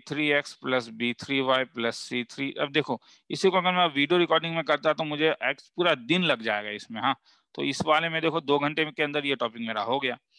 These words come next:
तो इससे क्या फायदा होता है कि देखो, is always consistent, ये always consistent होता है, is always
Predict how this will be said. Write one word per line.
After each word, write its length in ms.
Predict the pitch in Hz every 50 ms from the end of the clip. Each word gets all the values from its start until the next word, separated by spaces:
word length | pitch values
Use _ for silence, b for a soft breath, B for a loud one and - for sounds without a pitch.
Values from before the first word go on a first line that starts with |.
| b b b b b b b _
तो 60 | - 160
इससे 400 | - - 170 160 - - 208 208
क्या 160 | - 196 196 180
फायदा 280 | - 175 175 165 180
होता 220 | 175 170 170 156 190
है 60 | 190
कि 140 | - 196 170
देखो, 260 | 147 165 160 160 143 - 156
is 160 | 175 190 175 165 - 131
always 500 | 131 135 135 135 135 135 143 143 139 - -
consistent, 580 | - 113 104 101 - 107 107 - - 110 113
ये 140 | 135 165 170 - -
always 420 | 139 135 135 139 139 143 147 147 -
consistent 640 | - 127 113 - - - - - - 101 110 110 -
होता 240 | 110 101 - -
है, 40 | - - - 147
is 140 | 147 139 135
always 460 | 123 123 123 123 131 139 143 143 -